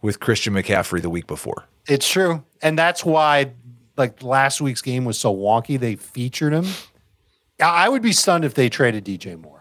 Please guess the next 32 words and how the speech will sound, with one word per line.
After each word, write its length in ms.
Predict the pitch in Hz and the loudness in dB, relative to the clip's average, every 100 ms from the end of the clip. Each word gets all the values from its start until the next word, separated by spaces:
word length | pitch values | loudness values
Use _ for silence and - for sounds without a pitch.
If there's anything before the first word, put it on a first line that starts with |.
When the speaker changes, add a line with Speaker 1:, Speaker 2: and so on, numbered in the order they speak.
| _ | _
Speaker 2:
I 80 | 127 | -4
shouldn't 300 | 123 170 147 | 0 0 2
Speaker 1:
But, 100 | 165 | 2
Speaker 2:
say 80 | 127 | 0
that 120 | 113 | -4
they 120 | 110 | -4
Speaker 1:
but 160 | 95 202 | 2 2
Speaker 2:
won't 100 | 101 | 2
Speaker 1:
what 140 | 285 113 | 0 2
Speaker 2:
do 40 | |
it. 40 | |
Speaker 1:
should, 240 | 117 262 202 | 2 2 4
like, 200 | 190 190 | 2 0
realistically, 680 | 190 247 160 123 - 98 90 | 0 2 4 2 -2 -6 -2
and 100 | 92 | 2
I've 100 | 156 | 2
been 120 | 160 | 2
thinking 260 | 113 104 92 | 0 0 0
about 180 | 80 80 | -2 -4
this, 280 | 69 - - | -6 -6 -6
the 160 | 123 | -6
Packers 460 | - 175 180 127 101 | 0 2 2 0 -2
Speaker 2:
Yeah. 60 | 98 | 0
Speaker 1:
obviously 460 | 117 110 92 101 | 2 2 -2 -2
are 180 | 87 95 | 0 0
a 60 | 85 | 0
disaster, 640 | 85 - 60 - - - _ _ _ _ _ _ - | -4 -6 -6 -8 -12 -18 _ _ _ _ _ _ -4
and 120 | 113 | 2
Aaron 260 | 127 135 | 4 4
Rodgers 400 | 120 110 101 92 | 4 4 4 2
needs 280 | 95 95 85 | 2 0 0
help. 260 | - - | -8 -12